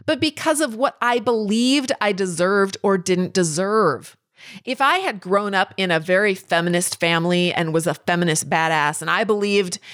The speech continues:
in immediately divorcing anyone who treated me like dirt, and I had my own back, I, well, I probably wouldn't have married my ex in the first place. But if I had, as soon as I realized, you know, six months into the marriage, I would have been like,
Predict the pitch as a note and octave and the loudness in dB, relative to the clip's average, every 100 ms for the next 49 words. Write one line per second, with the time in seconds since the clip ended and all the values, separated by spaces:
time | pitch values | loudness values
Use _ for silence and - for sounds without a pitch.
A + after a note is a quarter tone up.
0 | - - A3+ A#3+ D4+ E4 B3 F#3+ G3+ F3+ | -8 -2 0 2 0 0 2 0 -2 0
1 | F3+ F3 F3 E3+ F3 E3+ D#3+ D#3 - F#3+ | 2 2 0 0 0 0 0 -2 0 2
2 | F3 F3 D#3+ D#3+ D3 E3 D#3+ D#3+ - - | 0 0 -2 -2 0 0 2 0 -8 -12
3 | _ _ - G3 F3 G#3+ G#3+ G3 F3 F3 | _ _ -6 -4 -2 -2 -2 0 0 0
4 | E3 E3+ D#3+ - - - _ - A3+ G#3+ | 0 0 0 -6 -18 -20 _ -2 -2 -2
5 | - _ _ _ _ - C#3+ A#2+ G3+ G3+ | -8 _ _ _ _ -4 -2 0 0 2
6 | D#3+ D#3 D#3 D#3+ E3+ F3 D#3 D#3 G3 - | 2 0 0 2 2 2 0 -2 -2 -4
7 | C#3+ D3 B3+ B3 - B2+ G2 - - _ | -6 -2 0 0 -2 -4 -4 -6 -8 _
8 | _ _ _ _ F3 G#3 - A3+ G#3+ F#3+ | _ _ _ _ -4 -4 0 -2 0 -4
9 | A#3 D4 E3+ D#3+ G3 - _ _ _ _ | -2 0 0 0 -4 -14 _ _ _ _
10 | G3 G3 E4+ G4+ A#3 F3+ F3 B3+ B3 D#3 | 0 0 0 0 0 -2 0 2 2 0
11 | F#3 D#3+ - G3+ - G#3+ F3 - G#3 G#3 | 0 -2 0 -2 -2 -2 -2 -2 0 2
12 | F3 D#3+ F#3 F3 D3+ E3 D#3+ D#3+ D#3+ D3+ | 0 -2 2 2 0 0 0 0 -2 0
13 | C#3+ C#3+ | -2 -4